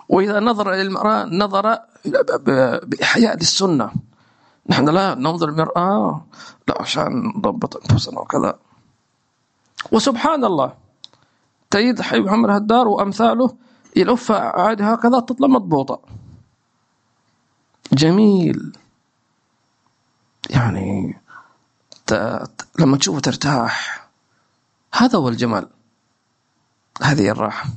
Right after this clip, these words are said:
الله، ما هذا؟ ما هذا الأنس؟ ما هذا الجمال؟ <clears throat> الله ينفعنا بهم. وأدم لله شكرك. بل الله فاعبد وكن من الشاكرين.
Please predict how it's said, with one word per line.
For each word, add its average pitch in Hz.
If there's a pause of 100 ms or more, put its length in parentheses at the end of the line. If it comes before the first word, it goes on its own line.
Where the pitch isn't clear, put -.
(720)
الله، -
ما -
هذا؟ - (600)
ما 139
هذا 123
الأنس؟ -
ما -
هذا -
الجمال؟ - (920)
<clears throat> -
الله 147
ينفعنا 185
بهم. 127 (1200)
وأدم 214
لله 190
شكرك. - (1700)
بل 160
الله 202
فاعبد -
وكن 190 (1080)
من -
الشاكرين. -